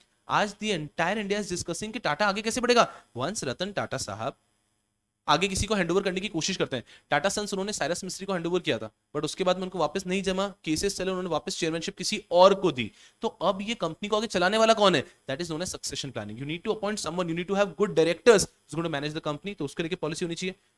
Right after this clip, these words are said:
उसके बाद में evaluation of independent director, maximum number of directorship वापस आता है। हाँ,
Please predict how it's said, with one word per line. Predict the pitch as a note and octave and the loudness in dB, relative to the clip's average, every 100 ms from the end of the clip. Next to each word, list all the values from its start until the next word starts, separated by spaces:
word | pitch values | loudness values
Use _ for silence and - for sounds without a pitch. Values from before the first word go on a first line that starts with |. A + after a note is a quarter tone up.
| - | -12
उसके | D3 - F3+ | -10 -4 2
बाद | F3 E3+ | 2 0
में | F3+ F#3+ F#3+ _ _ _ _ _ _ - | -4 -4 -8 _ _ _ _ _ _ -12
evaluation | - C#3 C#3 E3 | 0 2 2 0
of | D#3 | -2
independent | C#3+ D3+ D3+ | -2 -2 -2
director, | D3 C3+ - - C3 D3 | 0 -2 -4 -16 -6 -4
maximum | D3+ F#3+ | -2 -2
number | F3 E3+ | 0 0
of | E3+ | 0
directorship | C3+ C#3 D#3+ E3 | 0 -2 -4 -2
वापस | C#3 E3+ | -4 -2
आता | D#3 E3 | -2 0
है। | E3 | 4
हाँ, | F3+ F3 A#2+ - | 6 6 4 -8